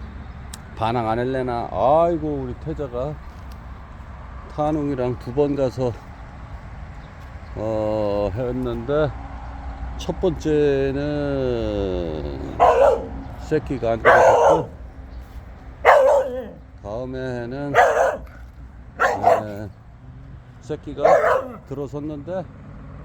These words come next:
황구만 네 마리 나서, 에... 다음번에는 좀 블랙 좀 한 마리.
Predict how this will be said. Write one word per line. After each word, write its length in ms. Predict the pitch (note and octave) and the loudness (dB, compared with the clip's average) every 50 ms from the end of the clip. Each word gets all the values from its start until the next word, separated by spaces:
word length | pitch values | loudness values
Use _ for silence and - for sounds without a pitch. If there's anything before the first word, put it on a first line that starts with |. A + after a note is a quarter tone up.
| - G#3 B3 A#3+ | -12 -8 -2 0
황구만 440 | G3+ G#3+ F#3+ F3+ F#3+ F#3+ F3+ D#3+ | 0 0 2 0 0 0 0 0
네 120 | D3 D3+ D3+ | 0 -2 -2
마리 220 | D3+ D3 C#3 C3+ | -2 -2 -2 -2
나서, 380 | B2+ B2 A#2 A#2 A2+ D#3 E3+ D#3+ - - - - - - - - E3 E3 C4 C4 C4+ C4+ C4+ C4 - - - - - - - | -2 -2 -4 -2 -2 -2 -4 -4 -4 -10 -14 -14 -14 -14 -14 -14 -14 -12 -12 -12 -10 -10 -12 -12 -12 -14 -14 -14 -12 -10 -8
에... 840 | F#2+ G2 G2 F#2+ F#2+ F#2+ F#2+ F#2 F2+ F#2 F#2 F2+ F2 E2+ E2+ F2 D#2+ C#2 C#2 D2 D2 - - - - - - - - - - - - - - - - - - - - - - - - - - - - - - - - - - - G2+ G2+ G#2 - - - - - - - G#2 - - - - - - - - - - C3 A#2+ - G2+ F#2 - - - - - - - - - - B2+ - - | -6 -6 -4 -4 -4 -4 -6 -6 -6 -6 -6 -6 -6 -6 -6 -6 -8 -8 -10 -12 -12 -12 -12 -14 -14 -14 -14 -14 -14 -14 -14 -12 -12 -12 -12 -14 -14 -14 -14 -16 -16 -16 -14 -14 -14 -14 -14 -14 -14 -14 -14 -12 -12 -12 -12 -12 -12 -10 -10 -10 -10 -10 -12 -12 -12 -12 -14 -14 -14 -14 -14 -14 -14 -14 -14 -14 -14 -14 -14 -14 -14 -14 -14 -14 -16 -16 -16 -18 -18 -16 -16 -14 -12 -10 -6
다음번에는 640 | G2 F2+ F#2+ F#2+ - F#2+ F#2+ G2+ G2+ G2 F#2+ F#2+ F#2+ | -4 -4 -4 -4 -4 -4 -4 -4 -2 -2 -4 -4 -4
좀 180 | G#2+ G#2+ G#2 A2+ C3+ - - - E5 E5 - - - - - - - - - - - - - - E5 D5 - - - - - - - - - - | -4 -6 -6 -2 4 6 6 6 6 4 4 2 -2 -4 -8 -16 -20 -20 -20 -12 -2 2 4 4 4 4 0 -6 -16 -18 -18 -18 -18 -18 -18 -16
블랙 200 | G#2 G#2+ A2+ - | -16 -14 -6 0
좀 460 | - - - - - - C3 C#3+ - - - - - - F5+ - F5 - - - - - - - - - - - - - - - - - - - - - - - - - | 4 4 4 4 2 -6 -12 -18 -18 -20 -20 -6 2 4 4 4 4 2 -2 -12 -18 -20 -20 -20 -20 -20 -20 -20 -20 -20 -20 -20 -20 -20 -20 -20 -20 -20 -20 -20 -18 -16
한 140 | - - | -14 -8
마리. 120 | - - | 0 4